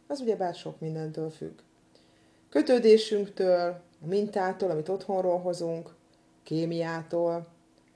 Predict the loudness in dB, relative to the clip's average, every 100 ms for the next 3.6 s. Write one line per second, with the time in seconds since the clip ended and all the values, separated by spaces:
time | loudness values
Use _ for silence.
0 | _ -8 4 8 8 4 4 6 4 4
1 | -4 -4 -6 0 0 0 -6 -4 -4 -4
2 | -6 -6 -6 -4 -2 -2 -2 -4 -10 -6
3 | -6 -4 -6 -8 -10 -12